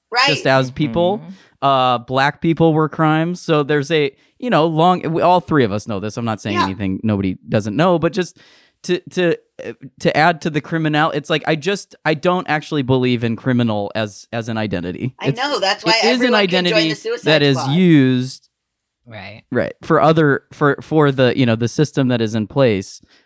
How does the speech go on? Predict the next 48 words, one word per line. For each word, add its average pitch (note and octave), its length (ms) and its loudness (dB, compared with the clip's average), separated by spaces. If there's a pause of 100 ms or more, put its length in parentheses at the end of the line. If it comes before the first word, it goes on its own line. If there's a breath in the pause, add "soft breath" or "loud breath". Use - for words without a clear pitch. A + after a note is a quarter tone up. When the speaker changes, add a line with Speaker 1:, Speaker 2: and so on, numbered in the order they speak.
(160 soft breath)
Speaker 2:
to B2+ 140 -4
continue B2 480 -4
to A#2 160 -10
oppress G#2 340 -8
us. F2+ 140 -16
So, C3+ 220 -4 (640 soft breath)
I D3 100 0
mean, E3 220 -2
I D#3+ 120 0
just, F#3+ 240 -2
that's D#3+ 260 0
why E3+ 120 2
I - 20 2
don't D#3 140 0
believe C#3 200 2
that B2 120 -2
laws A#2 260 0
actually G#2 260 -6
keep G2+ 160 -12
us G2+ 100 -12
safe, - 240 -10
'cause B2 140 -2
they C3 100 -2
don't. - 220 -10 (160)
'Cause, D#3+ 160 -2
like, D3 180 0 (160)
do, D3+ 220 -8 (180)
do D#3+ 160 -2
I D#3+ 200 4
stop D3 280 0
at D#3 60 -2
a C#3 80 0
stop C3 240 -2
sign C#3+ 220 -2
because B2+ 480 -4
it's A#2+ 220 -8
the B2+ 100 -4
law? B2 400 0
No, D#3 200 0
I G#2+ 120 -4
stop D3 320 -2
because C3 240 -2
I B2+ 60 2
don't B2+ 140 -2
wanna A#2+ 200 -8
run B2 240 -4
into B2+ 200 -4
somebody, C3+ 560 -6